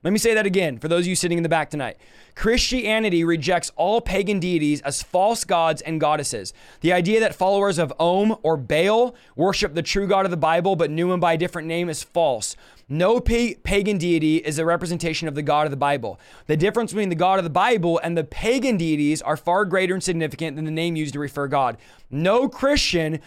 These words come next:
should have any part of rituals that honor or glorify pagan deities. Exodus chapter twenty, verse four, "You shall not make yourself any idols or form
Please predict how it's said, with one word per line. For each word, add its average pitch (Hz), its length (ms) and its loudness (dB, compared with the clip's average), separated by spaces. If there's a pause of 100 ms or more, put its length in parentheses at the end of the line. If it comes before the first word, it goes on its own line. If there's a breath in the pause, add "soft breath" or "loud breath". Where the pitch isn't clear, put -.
(200 loud breath)
should 202 180 0
have 185 240 2
any 254 280 2
part 208 280 0
of 160 140 -2
rituals 165 560 0
that 160 160 0
honor 185 320 2
or 170 100 0
glorify 165 520 0
pagan 165 440 -2
deities. 135 540 -2 (300 soft breath)
Exodus 190 380 0
chapter 185 280 -2
twenty, 196 260 -4
verse 175 220 -2
four, 160 340 0 (220 loud breath)
"You 147 80 -2
shall 175 160 2
not 190 240 0
make 220 160 -2
yourself 202 340 0
any 202 220 0
idols 180 400 0
or 151 100 -4
form 165 240 -2